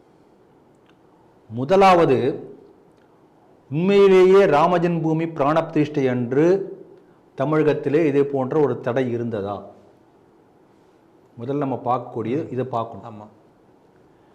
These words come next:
Speaker 1: ரெண்டாவது, தமிழகத்துடைய உச்சபட்ச காவல்துறை அதிகாரி டி ஜி பி-யா இருக்கக்கூடியவர் ஒரு அரசியல்வாதியுடைய ஸ்டேட்மெண்ட் போல,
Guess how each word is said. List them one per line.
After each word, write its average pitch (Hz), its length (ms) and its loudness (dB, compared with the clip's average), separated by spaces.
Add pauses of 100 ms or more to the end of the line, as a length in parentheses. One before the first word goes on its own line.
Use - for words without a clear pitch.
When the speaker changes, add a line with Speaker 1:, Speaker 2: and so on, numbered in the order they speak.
(400)
Speaker 1:
ரெண்டாவது, 151 720 2 (1500)
தமிழகத்துடைய 214 720 6
உச்சபட்ச 202 800 2
காவல்துறை 185 580 4
அதிகாரி 151 460 2
டி 143 220 -2
ஜி 160 160 -2
பி-யா 156 280 0
இருக்கக்கூடியவர் 127 760 -4 (1900)
ஒரு 165 200 4
அரசியல்வாதியுடைய 208 1080 6
ஸ்டேட்மெண்ட் 180 520 0
போல, 143 260 2